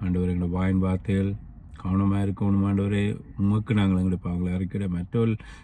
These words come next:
செய்-, விரோதமா செய்த பாவங்களை மற்றவர்களுக்கு அறிக்கையிட, உம்முடைய வேதத்தின் சட்டங்களை பின்பற்ற எங்களுக்கு உதவி செய்யும். இதை நாங்கள் நிராகரிக்காதபடி, அலட்சியமா எண்ணாதபடி எனக்கு இருக்க, எனக்கும்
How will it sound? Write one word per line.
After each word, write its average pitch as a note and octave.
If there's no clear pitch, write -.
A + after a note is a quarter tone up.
செய்-, G#2
விரோதமா G#2+
செய்த G2
பாவங்களை G2
மற்றவர்களுக்கு F#2
அறிக்கையிட, F2+
உம்முடைய A#2
வேதத்தின் B2+
சட்டங்களை A#2
பின்பற்ற G2
எங்களுக்கு F#2
உதவி F2+
செய்யும். F2
இதை G2+
நாங்கள் G2
நிராகரிக்காதபடி, A2
அலட்சியமா C3
எண்ணாதபடி G2+
எனக்கு G#2
இருக்க, G2+
எனக்கும் G2